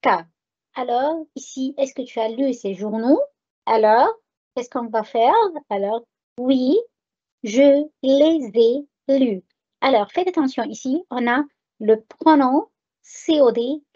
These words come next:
les, qui remplace quoi ? Alors, remplace le C O D, ces journaux. Alors, dans ce, est-ce que dans ce cas, on a besoin de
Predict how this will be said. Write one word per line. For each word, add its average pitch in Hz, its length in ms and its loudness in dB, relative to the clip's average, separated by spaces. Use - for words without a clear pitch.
les, 254 380 2
qui 240 140 2
remplace 233 480 -2
quoi ? 240 280 0
Alors, 220 360 -2
remplace 220 760 -4
le 208 140 -2
C 302 280 -4
O 269 100 6
D, 262 280 -2
ces 277 420 -4
journaux. 254 580 0
Alors, 226 280 4
dans 233 140 -6
ce, 330 140 -4
est-ce 285 140 -8
que 285 120 -4
dans 247 200 -4
ce 269 160 -4
cas, 214 440 0
on 226 120 -4
a 220 60 0
besoin 233 400 -2
de 190 340 -4